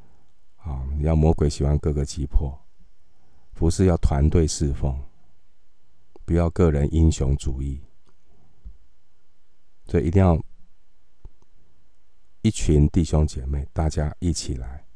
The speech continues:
彼此的扶持，彼此的守望，啊，这个是非常的重要。我们不要单打独斗，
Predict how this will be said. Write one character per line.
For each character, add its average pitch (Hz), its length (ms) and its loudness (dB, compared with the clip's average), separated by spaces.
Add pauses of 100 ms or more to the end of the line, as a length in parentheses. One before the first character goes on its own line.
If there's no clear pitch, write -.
(1400)
彼 85 180 6
此 - 160 0
的 69 100 0
扶 71 240 6
持， 67 320 -4 (720)
彼 76 160 2
此 - 140 -2
的 69 100 -2
守 65 240 -4
望， 67 280 -4 (1800)
啊， 69 300 -6 (380)
这 - 120 4
个 104 80 10
是 - 120 4
非 87 160 10
常 73 140 6
的 69 100 0
重 69 240 6
要。 67 340 -4 (1200)
我 80 120 4
们 82 80 8
不 92 100 6
要 87 180 6 (200)
单 90 280 10
打 64 240 -2
独 65 300 4
斗， 67 240 0